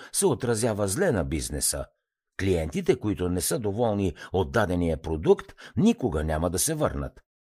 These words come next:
Много вероятно е да започнат да злословят по адрес на компанията. На второ място идва доброто обслужване.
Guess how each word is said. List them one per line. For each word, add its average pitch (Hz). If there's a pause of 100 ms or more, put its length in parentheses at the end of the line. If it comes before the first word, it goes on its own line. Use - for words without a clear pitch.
(220)
Много 95
вероятно 95
е 92
да 82
започнат 101
да 98
злословят 90
по 85
адрес 90
на 127
компанията. 73 (600)
На 85
второ 196
място 98 (200)
идва 104
доброто 92
обслужване. 73